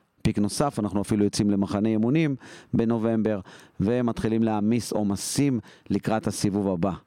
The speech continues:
אוקיי? עכשיו זה גם תלוי בהמשך, אם אתה נמצא בגביע המדינה, אם אתה לא נמצא בגביע המדינה, לראות כמו שאצלנו היה בעצם שכבר ממרץ, ממרץ שהיינו שם ב-, ברבע גמר,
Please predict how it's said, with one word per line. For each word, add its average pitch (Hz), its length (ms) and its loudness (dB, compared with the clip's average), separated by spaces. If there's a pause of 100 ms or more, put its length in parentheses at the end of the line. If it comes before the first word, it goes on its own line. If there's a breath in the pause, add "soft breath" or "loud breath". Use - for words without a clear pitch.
(600 soft breath)
אוקיי? 143 360 0
עכשיו - 200 -4
זה 120 80 2
גם 123 160 0
תלוי 151 280 4
בהמשך, 151 580 0
אם - 160 -6
אתה 98 100 0
נמצא 98 240 0
בגביע 92 360 -2
המדינה, 113 460 0
אם 135 60 -4 (420 loud breath)
אתה - 100 -2
לא 113 120 0
נמצא 147 220 0
בגביע 123 360 0
המדינה, 110 440 0 (220 soft breath)
לראות 127 320 0
כמו 117 140 0
שאצלנו 127 500 0
היה 135 320 0
בעצם 120 460 0
שכבר 123 420 -2
ממרץ, 139 840 0 (720 loud breath)
ממרץ 135 480 0
שהיינו 113 380 0
שם 113 300 0
ב-, 110 300 2
ברבע 104 680 -2
גמר, 95 340 -2